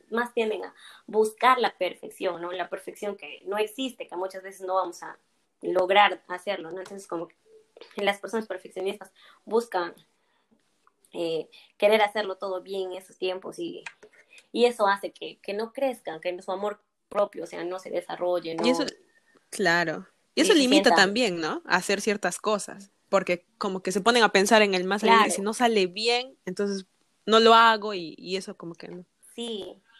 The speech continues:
Speaker 1: Sí, te causa mucha, mucho conflicto, mucha inseguridad, ¿no?
Speaker 2: Entiendo,
Speaker 1: Como
Speaker 2: muy
Speaker 1: persona.
Speaker 2: bien. Este,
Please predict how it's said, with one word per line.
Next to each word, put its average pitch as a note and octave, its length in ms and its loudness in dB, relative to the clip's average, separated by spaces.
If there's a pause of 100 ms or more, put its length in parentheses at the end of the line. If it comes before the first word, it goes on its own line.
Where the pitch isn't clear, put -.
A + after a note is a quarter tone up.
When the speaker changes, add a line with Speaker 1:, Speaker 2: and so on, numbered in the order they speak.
(2250)
Speaker 1:
Sí, G#3 520 -2
te F#3+ 100 -8
causa A3 260 -2
mucha, F3+ 680 -6
mucho G3 240 -8
conflicto, F3+ 500 -8
mucha F#3 260 -8
inseguridad, E3 640 -4
¿no? B2+ 100 -8 (200)
Speaker 2:
Entiendo, E3 480 -4
Speaker 1:
Como F#3+ 140 2
Speaker 2:
muy G#3+ 160 2
Speaker 1:
persona. F3 60 -4
Speaker 2:
bien. F#3 360 0
Este, E3+ 680 -2